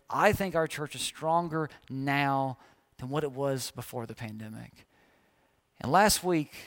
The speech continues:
was evidence of that. Last week, there was a baptism that took place after services. And this person that was being baptized, I had never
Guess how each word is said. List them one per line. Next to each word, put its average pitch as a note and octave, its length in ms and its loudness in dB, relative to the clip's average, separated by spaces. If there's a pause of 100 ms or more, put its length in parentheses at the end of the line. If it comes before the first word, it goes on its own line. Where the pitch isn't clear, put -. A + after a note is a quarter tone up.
(200)
was C3 140 -6
evidence B2 380 -2
of A2+ 80 -10
that. A2+ 260 -12 (960)
Last F3+ 340 6
week, F3 360 -2
there D#3 100 0
was C#3+ 100 -2
a C#3+ 60 -6
baptism C#3+ 540 -2
that C3 120 -8
took - 220 -12
place C#3 340 -6
after C3 300 -8
services. B2 800 -8 (920)
And C#3 100 -8
this F#3 100 2
person G3 280 0
that E3+ 60 0
was D3 40 -6
being D#3+ 200 -2
baptized, D3 520 2
I D3+ 220 0
had G3 100 2
never D#3 340 0